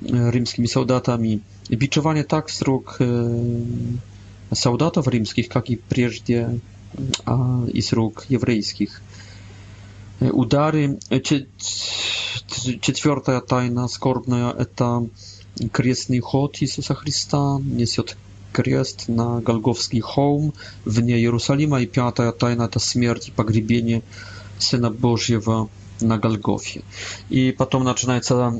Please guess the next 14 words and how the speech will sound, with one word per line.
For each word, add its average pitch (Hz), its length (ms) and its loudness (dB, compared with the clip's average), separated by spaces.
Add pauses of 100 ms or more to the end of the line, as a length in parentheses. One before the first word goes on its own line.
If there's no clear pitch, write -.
(180)
się 127 80 2
czwarta 139 500 2
część, - 600 0
e, 127 40 2 (1300)
e, 120 220 2 (220)
mm, 113 400 0
sławna. 135 840 2 (500)
E, 120 220 4
pierwsza 131 460 2
tajna 123 400 2
to 120 460 0 (220)
sławne 127 480 2
wskrzesienie 143 680 0
Jezusa 135 600 -2